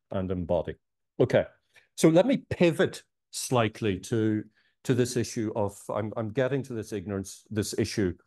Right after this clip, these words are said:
of ignorance. And we're probably all familiar with, um, a focus in peace and conflict studies on the issue of knowledge, particularly on local knowledge, uh, almost a, a, a sort of rediscovery over the past twenty years. Oh,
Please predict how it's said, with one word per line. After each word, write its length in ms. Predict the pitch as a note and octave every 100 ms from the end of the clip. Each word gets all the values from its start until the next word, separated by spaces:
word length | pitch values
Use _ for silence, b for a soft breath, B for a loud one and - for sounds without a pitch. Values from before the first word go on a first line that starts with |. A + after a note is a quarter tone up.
| _ _ -
of 160 | G2+ -
ignorance. 640 | A#2 B2 C3+ F#2+ - - _ b b b -
And 120 | D3
we're 100 | D3+
probably 500 | D3+ F#3 F#3+ G#3 G#3+
all 200 | C3+ C3+
familiar 720 | - B2 A#2+ B2 B2+ G#2+ G2 G2
with, 580 | A2+ A#2 A2 A2 - - -
um, 540 | A2 G#2 G#2 G#2 G#2 - _ _ -
a 80 |
focus 500 | - C#3+ C3 D3 -
in 160 | A#2+ G#2
peace 240 | B2 A#2
and 80 | A2
conflict 400 | - A2+ G#2+ A2
studies 540 | - A2+ G#2+ G#2 F#2+ b b b _ B2
on 180 | A2+
the 140 | A2 G#2+
issue 340 | G#2 A2+ G#2 A#2
of 160 | G#2
knowledge, 840 | G#2+ G#2 G#2+ A2 A2+ F2+ D#2+ - - _ _ -
particularly 340 | A2 A2+ A2
on 320 | G2 G2 G2+
local 500 | B2 D#3+ D#3+ C#3+ C3+ _ _ _
knowledge, 720 | C3 B2+ B2 B2 B2 A2+ - -
uh, 180 | G2+ F#2+
almost 460 | A#2+ G#2+ G#2 -
a, 200 | G2 F#2+ -
a, 140 | G#2+ - _ b b b -
a 60 |
sort 160 | A#2+ A#2+
of 80 | G#2+
rediscovery 880 | C3 B2+ A2+ - A2 G#2+ A#2+ G#2
over 200 | G#2 G2
the 60 | F#2+
past 320 | A2 G2 -
twenty 300 | - G2+ G2+
years. 560 | F#2 G2+ G2 F#2+ F#2+ -
Oh, 280 | C3+ C3+